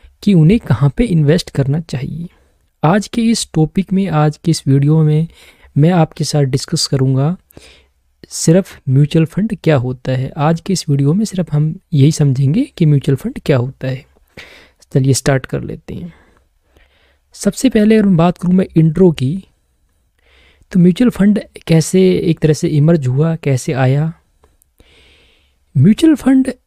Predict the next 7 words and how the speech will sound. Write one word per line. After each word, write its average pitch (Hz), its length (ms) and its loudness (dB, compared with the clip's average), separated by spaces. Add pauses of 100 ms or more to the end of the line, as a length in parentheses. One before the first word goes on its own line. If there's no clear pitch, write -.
(100)
जो 170 180 0
है 160 360 2
वो 180 220 2
एक 208 220 -2 (340)
इम्पोर्टेंट 180 760 2 (1300)
इन्वेस्टमेंट 180 600 0
अपॉर्चुनिटी 160 720 -2